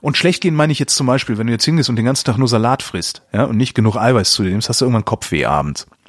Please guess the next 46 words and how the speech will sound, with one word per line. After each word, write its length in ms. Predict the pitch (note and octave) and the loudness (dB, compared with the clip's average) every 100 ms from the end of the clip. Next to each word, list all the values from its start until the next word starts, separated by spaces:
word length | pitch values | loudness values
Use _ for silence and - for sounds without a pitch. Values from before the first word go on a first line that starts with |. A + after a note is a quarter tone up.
| _ _ _ _ _ - | _ _ _ _ _ -6
Ja, 100 | G2+ - - - - | -6 -6 -16 -14 -4
das 140 | G#2 | 0
sind 80 | A2+ | 0
so 80 | A2 | 2
die 80 | |
Sachen, 260 | G2 G#2 G#2 | 2 0 0
die 60 | F#2+ | -2
so 100 | F#2+ | -2
passieren. 460 | F2+ - F#2+ D#2 - - - - | -2 -2 -2 -4 -8 -18 -20 -12
Ähm, 400 | G2 F#2+ F#2+ G2 | -4 0 0 -2
und, 220 | G2+ G2 G2+ | -2 -6 -6
und, 240 | E2 - | -10 -8
und 180 | G2+ F#2 - - - | -8 -8 -14 -20 -18
da 420 | - - A#2 B2 | -18 -14 -4 0
musst 240 | B2+ C#3+ - | 2 2 2
du 20 | |
halt, 180 | C3+ C3 - - | 2 0 -4 -6
und 160 | B2+ A#2+ | -2 -2
ich 80 | - | 0
glaube, 340 | A#2 D3+ C3+ _ | 2 2 0 _
da, 340 | - C#3+ D#3 B2+ | 2 2 2 -2
da 280 | B2 D3 F3+ | 0 2 4
bist 240 | D3+ - | 2 2
du 20 | |
dann 120 | C3+ C3 | 4 4
nämlich 220 | C3+ - | 4 2
genau 240 | B2+ B2 | 2 4
da, 220 | A#2+ C3 A#2+ | 4 2 2
wo 80 | |
es 120 | A#2+ A#2+ | 0 0
ums 240 | B2 - | -4 -4
Individuelle, 1160 | - C3 A#2 A#2+ A2+ G#2+ B2 A2 G#2+ - G#2 A2+ | -4 -2 -2 0 0 2 4 4 2 0 -4 -6
äh, 40 | |
geht 280 | A#2 A#2 G#2+ | -2 -2 -2
und 180 | G#2+ A2 | -4 -2
Austesten 480 | B2 - B2+ - | 0 0 -2 0
und 100 | A2 | 0
wie 60 | B2 | 2
das 180 | B2+ C3+ | 2 2
in 80 | A#2 | 2
deinen 200 | A#2 A2+ | 0 0
Tagesablauf 720 | F#2+ A2 G#2+ F2 G#2+ G#2+ - | -2 0 -2 -4 -2 -2 -4
passt 260 | A2+ F#2+ - | -4 -4 -2
und 140 | G#2 | -4
sowas 320 | G2+ G2+ - | -4 -4 -6
alles. 300 | - E2 F#2 | -8 -10 -12